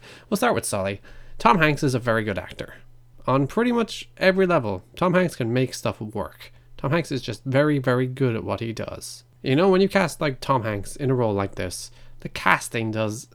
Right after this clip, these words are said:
a good, like, sixty or seventy percent of the work in and of itself. And Tom Hanks is very good in this film, because Tom Hanks is amazing.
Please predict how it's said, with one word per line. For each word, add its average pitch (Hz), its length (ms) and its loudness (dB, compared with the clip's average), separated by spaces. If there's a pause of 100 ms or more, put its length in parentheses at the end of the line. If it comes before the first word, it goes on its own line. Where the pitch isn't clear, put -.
(200)
a 143 100 -4
good, 170 320 0
like, 117 160 -2
sixty - 480 -4
or 107 80 -2
seventy 104 320 -2
percent 104 260 -6
of 98 80 -6
the 101 80 -4
work 104 300 -4
in 120 160 -2
and 101 100 -2
of 98 100 -6
itself. 110 560 -6 (600)
And 294 220 0
Tom 165 120 4
Hanks 180 200 4
is 185 80 0
very 208 180 0
good 262 220 0
in 123 80 -2
this 98 140 -4
film, 82 340 -12 (200)
because 139 180 -4
Tom 139 180 -4
Hanks 151 240 -4
is 156 80 -4
amazing. 185 540 -4